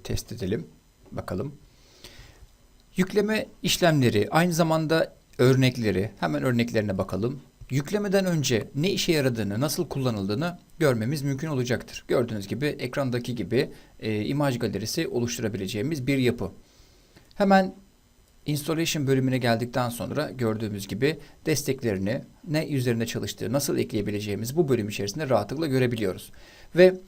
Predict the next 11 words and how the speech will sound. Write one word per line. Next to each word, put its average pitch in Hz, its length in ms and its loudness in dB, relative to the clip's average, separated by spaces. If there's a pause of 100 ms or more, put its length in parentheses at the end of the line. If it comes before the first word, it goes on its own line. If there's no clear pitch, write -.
(140)
screenshot 196 800 2
bölümü 160 280 0
içerisinden 120 720 0 (240)
ilgili 160 600 2 (1400)
plugin'in 123 520 4
ekran 160 360 0
görüntülerini, 117 600 0
yönetim 131 320 0
panelindeki 120 500 -2
ekran 135 300 0
görüntülerini 107 640 -2